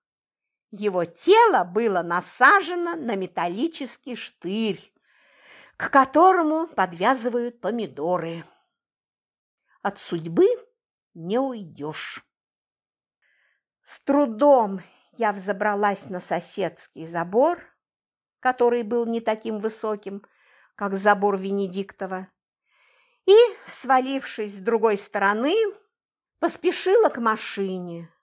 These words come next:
Отыскав ее, села за руль, аккуратно поддерживая правую руку.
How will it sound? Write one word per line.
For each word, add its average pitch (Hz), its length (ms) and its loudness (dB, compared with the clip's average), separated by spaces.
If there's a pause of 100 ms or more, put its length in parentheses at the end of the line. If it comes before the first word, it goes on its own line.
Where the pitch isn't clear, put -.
(920)
Отыскав 233 720 2
ее, 214 420 -8
села 349 440 -4
за 190 180 0
руль, 294 420 -2 (760)
аккуратно 277 760 0
поддерживая 220 840 -4
правую 185 500 -4
руку. 170 480 -14